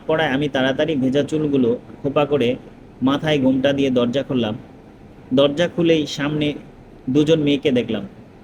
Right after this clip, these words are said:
কালকের পরিচয় যতদূর মনে পড়ে এরা সম্পর্কে আমার ভাবি হয়,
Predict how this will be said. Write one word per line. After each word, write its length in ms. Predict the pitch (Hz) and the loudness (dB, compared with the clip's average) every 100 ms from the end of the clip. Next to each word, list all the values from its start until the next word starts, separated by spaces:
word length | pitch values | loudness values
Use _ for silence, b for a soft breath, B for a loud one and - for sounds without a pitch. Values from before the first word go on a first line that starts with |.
| - - - - - - - - | -20 -20 -20 -20 -20 -20 -20 -4
কালকের 340 | 147 143 156 160 | 0 0 0 0
পরিচয় 360 | 165 160 156 165 | 0 0 2 0
যতদূর 380 | 147 139 143 151 | 2 0 0 0
মনে 340 | 143 143 147 - - - - - - | 0 -2 -4 -8 -20 -20 -20 -20 0
পড়ে 320 | 147 143 123 123 | 4 4 4 0
এরা 180 | 131 143 | 0 0
সম্পর্কে 520 | 139 147 147 147 147 | 0 -2 2 2 2
আমার 220 | 131 139 | 0 2
ভাবি 280 | 131 113 113 | 2 2 0
হয়, 200 | 113 95 | -2 -4